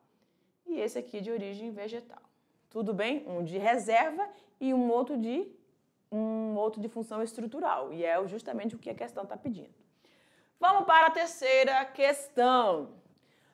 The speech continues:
De acordo com o número de carbonos, os carboidratos são classificados em três tipos. Você lembra?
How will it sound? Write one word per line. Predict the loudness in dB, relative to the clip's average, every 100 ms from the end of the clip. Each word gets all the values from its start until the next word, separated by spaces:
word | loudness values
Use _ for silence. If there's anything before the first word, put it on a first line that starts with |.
| _
De | 6
acordo | 6 6 4 6 2
com | 2 2
o | 6
número | 6 6 4 2
de | -2
carbonos, | -2 -2 -2 -4 -6 -4 -4 -6 -10 -18 -20 _ _
os | -14
carboidratos | -2 0 0 -2 0 0 0 -4 -10
são | -16 -10
classificados | -4 -4 -4 -4 0 0 -2
em | -6
três | -6 -8 -10
tipos. | -12 -16 -16 _ _ _ _ _
Você | -6 -2
lembra? | 0 0 0 -2